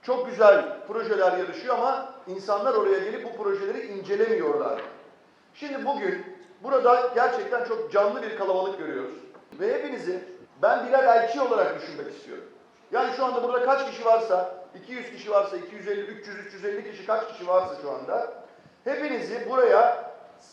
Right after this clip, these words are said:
bu konuları ilgilendirecek kişileri getirmenizi sizden rica ediyorum. Çünkü bu kültürü şehrimize yerleştirmemiz demek sadece şehrimizin veyahut da işletmelerimizin meselesi değil,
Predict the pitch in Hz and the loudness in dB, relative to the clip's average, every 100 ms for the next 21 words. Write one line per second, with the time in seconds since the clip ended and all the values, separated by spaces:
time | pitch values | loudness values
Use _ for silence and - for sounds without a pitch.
0 | - _ _ - - 294 302 254 220 220 | -20 _ _ -16 -10 -2 0 2 2 2
1 | 208 220 220 220 226 226 277 262 226 208 | -2 -2 0 0 0 -2 -4 -6 -12 -6
2 | 220 277 277 - - - 214 220 247 247 | -4 -2 -6 -10 -18 -8 -6 -4 -4 -4
3 | 247 240 285 - 196 240 233 - 214 220 | -4 -6 -10 -12 0 2 2 0 2 4
4 | 196 - - - 233 226 165 156 - - | 2 -2 -6 -12 -12 -12 -6 -6 -6 -10
5 | - - - 254 311 277 - 214 226 247 | -18 -20 -10 -6 -4 -4 -6 -6 -6 -8
6 | - 240 226 240 208 233 208 208 214 220 | 0 2 2 -2 -4 0 4 4 0 -4
7 | 226 226 233 185 202 202 - - - - | -6 -8 -8 -2 0 2 0 -4 -10 -18
8 | - _ - 190 226 247 226 175 226 247 | -20 _ -8 0 0 0 -2 -2 0 -2
9 | - - 190 196 196 208 208 226 220 - | -4 -8 -4 -4 -4 -8 -10 -10 -10 0
10 | 214 208 208 - - 196 185 185 190 185 | 2 2 0 -6 -6 -6 -6 -8 -8 -10
11 | 190 185 175 165 165 - 226 294 - | -12 -10 -10 -12 -12 -6 -4 -4 -8